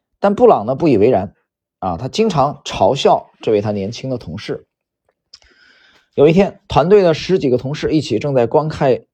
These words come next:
观看这个雷斯尼克在白板上的这个推演，布朗突然跑了上去，抢过他手中的马克笔，嘲笑他说：“这是幼儿园级别的计算机科学。”雷斯尼克非常尴尬，悻悻地回到了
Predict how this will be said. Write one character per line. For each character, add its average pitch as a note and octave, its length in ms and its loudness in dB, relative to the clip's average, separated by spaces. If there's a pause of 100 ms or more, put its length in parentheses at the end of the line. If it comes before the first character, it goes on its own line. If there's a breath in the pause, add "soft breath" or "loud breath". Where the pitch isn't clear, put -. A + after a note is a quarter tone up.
(200)
观 F#3 140 0
看 F3 180 2
这 C#3 80 6
个 A#2+ 80 6
雷 C3 80 4
斯 C#3+ 140 -4
尼 C#3 100 -2
克 C#3+ 160 0
在 A#2 300 0 (720)
白 C3 140 2
板 F#2 180 -2
上 B2+ 240 -6
的 E2+ 140 -2
这 E2+ 140 -6
个 C2+ 320 -8
推 E3+ 160 4
演， - 240 0 (520 loud breath)
布 F3 120 2
朗 A2 360 -2
突 G3+ 120 2
然 D#3+ 120 0
跑 E2+ 200 -4
了 G#2 80 0
上 A2+ 160 -4
去， F#2 160 -6
抢 F2+ 320 -2
过 C#3 180 4
他 C3 140 -2
手 F#2 180 -2
中 A#2 140 -6
的 A#2+ 80 -2
马 E2 100 -6
克 D#3+ 160 -4
笔， - 240 -8 (640 soft breath)
嘲 G#2 240 0
笑 B2+ 180 0
他 G#2+ 100 0
说 G2+ 360 -2 (600)
：“这 G#3+ 200 2
是 C3+ 140 -4
幼 F3+ 120 4
儿 E3+ 140 6
园 C3+ 200 2
级 G#2+ 200 -4
别 F#2 160 2
的 F2+ 100 -2
计 G2+ 220 -6
算 F#2 180 -6
机 E2 140 -10
科 D2+ 180 -10
学。” - 220 -20 (680 soft breath)
雷 G3 140 2
斯 G3+ 120 2
尼 G#3+ 80 4
克 G3 140 4
非 A3+ 160 4
常 C3 160 -4
尴 A2 180 -2
尬， G#2 180 -6 (200)
悻 - 140 -4
悻 C#3+ 220 -2
地 B2 100 0
回 F#2 160 0
到 C3 100 4
了 G2 240 -2